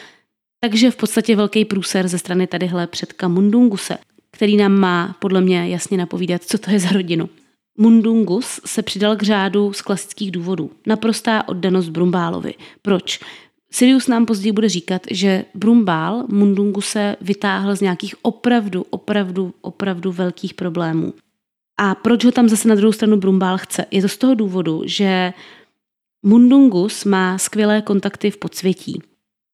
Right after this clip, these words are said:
Takhle, ta Brumbálova volba Mundunguse do řádu přijmout je dobrá, podle mého názoru. My víme, že on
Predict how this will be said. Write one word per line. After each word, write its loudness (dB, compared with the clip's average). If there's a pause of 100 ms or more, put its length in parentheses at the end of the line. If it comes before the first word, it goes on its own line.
(140)
Takhle, -2 (500)
ta 0
Brumbálova 2
volba 0
Mundunguse 0
do -2
řádu 0
přijmout -2
je 2
dobrá, -2
podle -4
mého -2
názoru. -4 (460)
My 2
víme, 6
že 2
on 4